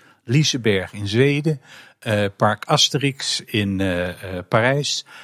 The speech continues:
en, eh, Europa Park. En dat waren allemaal parken die, eh, ongeveer van gelijke grootte waren.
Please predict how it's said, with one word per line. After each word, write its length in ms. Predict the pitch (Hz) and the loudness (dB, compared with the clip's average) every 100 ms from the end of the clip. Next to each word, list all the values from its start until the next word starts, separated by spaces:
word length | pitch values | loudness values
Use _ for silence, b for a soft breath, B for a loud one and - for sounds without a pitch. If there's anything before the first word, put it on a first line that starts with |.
| B B _ | B B _
en, 440 | 120 117 107 110 - | -2 0 2 -2 -4
eh, 540 | 107 104 98 98 98 | -2 0 0 -2 -4
Europa 460 | - 131 117 98 90 | 0 2 4 2 0
Park. 400 | - 80 80 - _ _ - B B B B | -2 -6 -8 -18 _ _ -18 B B B B
En 160 | - 127 | 0 2
dat 120 | 131 | 4
waren 300 | 156 123 117 | 4 2 2
allemaal 340 | 190 196 135 | 2 4 2
parken 720 | 113 202 185 113 - 123 190 - _ | 2 2 2 0 0 -2 -2 -10 _
die, 420 | 117 127 123 113 - | -4 0 0 -2 -10
eh, 320 | - 117 110 | -8 -6 -4
ongeveer 540 | - 208 175 127 139 117 | 4 4 4 0 0 2
van 160 | 107 | 0
gelijke 340 | - 117 95 - | 0 0 0 -2
grootte 380 | - 123 156 147 | 2 2 2 -2
waren. 440 | 151 156 165 196 | -2 0 -2 -4